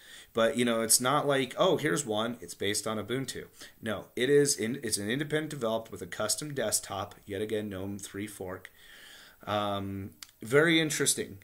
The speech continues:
and I'm hearing a lot about it, so I'm very curious. And, well, and the website, if you wanna go look at it pre or play with it pre before we talk, is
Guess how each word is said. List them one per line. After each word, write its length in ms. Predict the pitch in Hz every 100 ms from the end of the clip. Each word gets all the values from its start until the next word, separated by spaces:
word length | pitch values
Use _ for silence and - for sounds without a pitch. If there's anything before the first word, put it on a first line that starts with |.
| -
and 220 | 113 104
I'm 140 | 107
hearing 240 | 113 147 139
a 60 |
lot 200 | 107 107
about 280 | 101 139 156
it, 100 | 101
so 160 | - 107
I'm 100 | 101
very 220 | 123 180
curious. 440 | 175 92 95 139
And, 200 | 90 113 -
well, 160 | 175 - _ _ _ _
and 280 | 104 110 98 87 - -
the 80 | 98
website, 500 | 110 131 95 95 -
if 180 | 101 92
you 80 | 98
wanna 180 | 101 104
go 120 | 107
look 220 | 101 107
at 100 | 104
it 160 | 110 - _ -
pre 240 | 113 110
or 100 | 107
play 200 | - 107
with 100 | 107
it 120 | -
pre 200 | - 107
before 240 | 104 104 98
we 80 |
talk, 280 | 95 107 110 - - - - - -
is 380 | 107 107 107